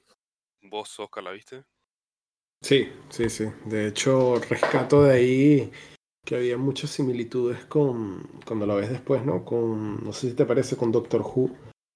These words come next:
Speaker 2: De hecho, los personajes estos, los, los Gentlemen, creo que se llamaban,
Speaker 1: Sí.
Speaker 2: eran idénticos a The Silence,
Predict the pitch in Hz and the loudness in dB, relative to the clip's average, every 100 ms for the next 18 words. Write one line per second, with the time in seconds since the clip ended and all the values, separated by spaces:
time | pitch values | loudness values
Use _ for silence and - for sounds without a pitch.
0 | _ _ - 110 - 123 131 113 104 123 | _ _ -6 -4 0 4 6 4 2 -2
1 | - 113 107 135 135 143 - 147 135 143 | 0 0 2 2 4 2 4 2 4 2
2 | 127 113 98 92 - - - - 110 - | 2 0 -4 -8 -12 -16 -14 -10 -10 2
3 | 139 147 123 113 104 101 - 113 117 117 | 4 6 4 0 -2 -4 -8 -8 -6 -6
4 | 107 110 127 147 - - _ _ _ 107 | -4 -4 -6 -8 -12 -20 _ _ _ -8
5 | 104 117 123 113 117 135 131 117 98 - | -2 0 2 2 -2 0 0 0 -2 -4
6 | 113 98 90 - | -4 -4 -8 -18